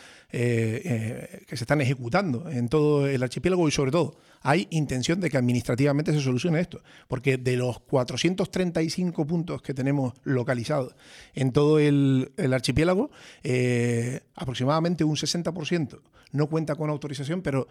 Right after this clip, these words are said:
fundamentalmente se debe a, eh, condi-, a, a problemas administrativos, como por ejemplo que se ejecutó un emisario, pero que jamás, eh,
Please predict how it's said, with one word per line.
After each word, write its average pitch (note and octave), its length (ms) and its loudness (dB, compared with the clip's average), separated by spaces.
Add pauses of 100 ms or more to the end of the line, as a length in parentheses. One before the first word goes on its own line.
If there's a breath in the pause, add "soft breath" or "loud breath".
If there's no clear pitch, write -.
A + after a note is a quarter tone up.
(100)
fundamentalmente C#3+ 600 0
se D3+ 140 2
debe D#3+ 240 4
a, C#3 240 2 (160)
eh, A#2 320 -2
condi-, B2 320 -4
a, A#2+ 220 0
a C3+ 260 -10
problemas C#3 340 0
administrativos, C#3 680 -2 (160 soft breath)
como B2+ 220 -4
por C3+ 120 -2
ejemplo B2 360 -4 (260 soft breath)
que B2+ 100 0
se B2+ 200 2
ejecutó B2+ 760 0
un D3+ 140 -2
emisario, F#3 480 0 (320 soft breath)
pero C3 160 -4
que C3 100 -2
jamás, C3+ 380 0 (340)
eh, A#2 460 -2